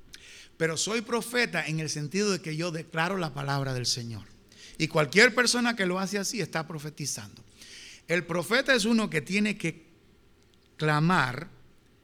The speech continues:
la, la palabra, que tiene que, que, que darla con compasión, que darla con, con energía para tratar de despertar <laughs> al ser humano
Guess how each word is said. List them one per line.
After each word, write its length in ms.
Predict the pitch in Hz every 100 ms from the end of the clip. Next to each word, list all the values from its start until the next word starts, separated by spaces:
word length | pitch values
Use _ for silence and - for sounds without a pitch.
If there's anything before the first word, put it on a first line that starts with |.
| _ _ _ - - _
la, 460 | 139 151 139 127 - - -
la 340 | 143 131 131
palabra, 640 | 131 139 180 151 131 131 127
que 120 | 131
tiene 340 | 165 185 190
que, 500 | 190 147 131 - - - -
que, 640 | 147 139 127 127 - - _
que 160 | 143 135
darla 640 | 160 202 160 143 147 185 - - -
con 260 | - 160 156
compasión, 1080 | 151 151 135 - - - 170 170 113 98 - - - - - -
que 160 | 151
darla 540 | 156 208 247 233 214 -
con, 260 | 165 143 - - -
con 340 | - 160 156 151
energía 1040 | 156 147 135 - - 233 226 139 127 151 - - - -
para 260 | 143 151 135
tratar 420 | 135 131 185 220
de 140 | 208 180
despertar 800 | 160 - 160 131 - 190 147 123
<laughs> 420 | - 107 - - - - - - - - _ -
al 160 | 143 147
ser 240 | 180 180
humano 360 | 170 147 113